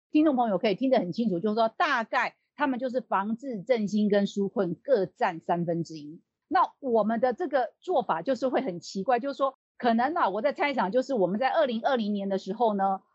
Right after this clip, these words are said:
我们认为我们是全世界这个疫情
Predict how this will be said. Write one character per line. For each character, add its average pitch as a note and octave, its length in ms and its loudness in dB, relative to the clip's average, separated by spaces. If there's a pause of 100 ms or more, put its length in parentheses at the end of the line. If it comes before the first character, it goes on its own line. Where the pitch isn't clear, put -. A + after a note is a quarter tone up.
(200)
我 G#3+ 140 2
们 G#3 160 0
认 C4 280 0
为 F#3 280 2
我 F3+ 140 0
们 F#3 160 -2
是 C4+ 100 -6
全 G3+ 220 0
世 A#3+ 180 -4
界 G3 360 0
这 - 220 0
个 F3+ 460 0
疫 C4+ 200 2
情 F#3+ 360 -2